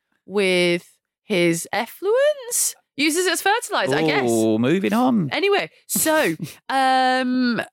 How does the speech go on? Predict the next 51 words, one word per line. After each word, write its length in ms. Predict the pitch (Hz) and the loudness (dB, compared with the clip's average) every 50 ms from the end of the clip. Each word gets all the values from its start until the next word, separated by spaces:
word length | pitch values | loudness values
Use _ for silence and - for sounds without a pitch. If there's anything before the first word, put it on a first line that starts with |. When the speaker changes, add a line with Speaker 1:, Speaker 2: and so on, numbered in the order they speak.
| _ - | _ -4
Speaker 1:
okay, 340 | 196 202 196 - 175 139 - - | -4 -2 -4 -4 -6 -6 -6 -6
so 420 | - - 220 196 185 185 180 151 - - | -4 -2 0 0 2 0 0 -2 -2 -2
I 160 | 214 262 294 | -2 -2 0
like 180 | 294 285 240 170 | 0 -2 -2 0
the 80 | 220 226 | 0 0
onion 280 | 240 233 233 233 226 | 2 2 0 0 0
bit 340 | 214 226 220 214 214 175 - _ _ - | 0 0 2 2 0 0 -2 _ _ -10
because 440 | 185 202 - - 185 175 170 170 - - - | -10 -6 -4 -2 -2 -2 -2 -4 -6 -6 -4
it 120 | 180 147 | -2 -2
was 100 | 143 165 - | -2 -2 -2
gross 460 | - 202 202 202 202 202 202 - - - | 0 0 2 2 2 0 -2 -4 -8 -6
and 180 | 170 170 165 165 | -6 -6 -4 -4
the 40 | |
kids 280 | 165 - 214 196 175 175 | -4 -2 -2 -2 -2 -2
that 80 | 175 160 | -2 -2
I 40 | |
was 100 | 170 170 | 0 0
watching 200 | 180 165 156 165 | 0 -2 -2 -2
it 60 | - - | -2 -2
with, 180 | 175 170 - | -2 -4 -4
my 200 | 143 160 180 190 | -4 -4 -4 -4
kids, 360 | - - 190 165 165 - - - _ _ | -4 -4 -4 -4 -2 -4 -6 -6 _ _
they 140 | - 170 175 | -4 -4 -4
thought 180 | - - 170 107 | -2 0 0 0
it 40 | |
was 100 | 131 160 | 0 -2
gross, 340 | - - 160 160 156 151 - - | -2 0 0 0 0 -2 -6 -10
so 180 | - - 175 151 | -6 -4 -2 -2
that 100 | 151 - | -2 -2
was 100 | 151 - | -4 -6
fun. 140 | - - - - - - - - _ - | -6 -8 -8 -10 -20 -20 -20 -20 _ -10
So 360 | - - 269 277 277 269 - - | -4 -2 0 0 0 0 -2 -2
anyway, 280 | 262 233 165 127 139 - _ _ _ _ _ _ _ - | -4 -4 -4 -4 -6 -8 _ _ _ _ _ _ _ -6
the 120 | 208 247 | -4 -2
Grinch 480 | - 294 392 440 466 427 - - - - - _ _ - | 0 2 0 2 0 -2 -2 -4 -4 -4 -8 _ _ -2
is 100 | 269 247 | 0 0
off 180 | 330 311 - - | 0 0 -4 -4
to 100 | - 269 | -4 -2
Whoville 520 | 233 269 269 254 233 196 175 175 165 107 | 0 2 2 2 0 0 0 0 0 0
at 120 | 123 170 - | 0 0 -2
this 140 | 196 - - | -4 -6 -6
point, 280 | - - 180 165 - | -4 -2 -2 0 0
which 140 | - 196 - | 0 -2 -2
I 80 | 233 214 | -2 -2
think 360 | - 330 339 294 - 226 - | 0 0 0 0 0 -2 -2
just 200 | - 262 - - | -2 -2 -2 -2
to 80 | 285 | -4
chuck 300 | - - - 285 - - | -4 -2 -2 -2 -2 -2
some 200 | - - 247 247 | -2 -2 -2 -2
post 460 | - - 247 214 233 294 294 - - - | -2 0 0 0 0 0 -2 -4 -6 -6
about, 440 | 320 339 349 381 415 453 415 294 | -4 -2 -2 0 2 2 0 0